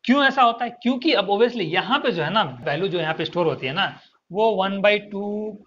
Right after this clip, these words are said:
plus one by four plus one by eight ऐसा करके यहाँ पे स्टोर होता है।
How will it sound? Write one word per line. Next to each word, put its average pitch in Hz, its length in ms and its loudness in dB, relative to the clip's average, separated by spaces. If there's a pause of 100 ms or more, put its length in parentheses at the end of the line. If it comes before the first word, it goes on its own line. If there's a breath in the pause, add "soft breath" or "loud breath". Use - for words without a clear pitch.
plus 170 420 0
one 170 200 -2
by 170 200 2
four 226 520 0
plus 175 560 -4
one 156 240 -4
by 156 300 -2
eight 208 280 -4
ऐसा 165 240 2
करके 156 180 -2
यहाँ 143 140 0
पे 143 160 -12
स्टोर 139 200 -8
होता 113 220 -10
है। 117 180 -14